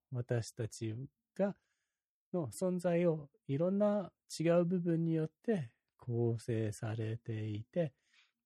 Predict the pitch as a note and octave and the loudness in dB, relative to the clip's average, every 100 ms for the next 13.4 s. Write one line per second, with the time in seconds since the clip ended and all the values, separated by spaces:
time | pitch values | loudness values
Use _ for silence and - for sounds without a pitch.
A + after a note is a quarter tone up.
0 | _ - - D3+ B2 - B2 G#2+ G#2+ A2 | _ -16 -2 2 2 2 -4 -2 -6 -2
1 | E3 E3+ - B2 A2 - C3 C3 A#2 A2 | -2 -4 -8 -6 -6 -4 -2 -2 -4 -8
2 | - B2 A#2 B2+ D#3+ - A2+ B2 C3 C3+ | -8 -6 -4 0 -2 -2 -2 0 -2 -2
3 | C#3+ D#3+ F#3 G#3+ - _ _ - G#2 F#2 | -4 -4 -4 -8 -14 _ _ -10 -8 -8
4 | F#2+ F#2 F#2+ F#2+ G2 - - - _ A2+ | -8 -8 -10 -10 -12 -12 -14 -18 _ -4
5 | A#2 B2+ A2 F#3 A3 _ _ _ _ - | 2 2 4 2 2 _ _ _ _ -6
6 | A#2 E3 D3 - C3 C#3 C3 - D#3+ E3+ | 0 2 2 0 -2 -2 -4 -2 -2 -2
7 | E3 F3 F3 G#3 A3 _ _ _ _ _ | -2 0 2 2 0 _ _ _ _ _
8 | _ _ _ _ _ _ _ _ _ - | _ _ _ _ _ _ _ _ _ -4
9 | A#2 A#2+ B2+ C#3+ C#3 C3+ A#2 A2 A2+ B2 | -2 0 2 2 0 0 -2 -2 -2 0
10 | C#3 C#3 C3+ C#3+ D3 - G2+ _ - A#2+ | 2 4 4 2 2 -2 -10 _ -10 -8
11 | G2+ - A2+ G#2+ G#2 - G#2+ - _ _ | -8 -6 -4 -4 -6 -8 -10 -12 _ _
12 | _ _ - A2 A#2 A2+ - A2 G#2 - | _ _ -4 -2 0 -2 -4 -6 -8 -10
13 | G#2+ A2+ A2+ | -10 -12 -12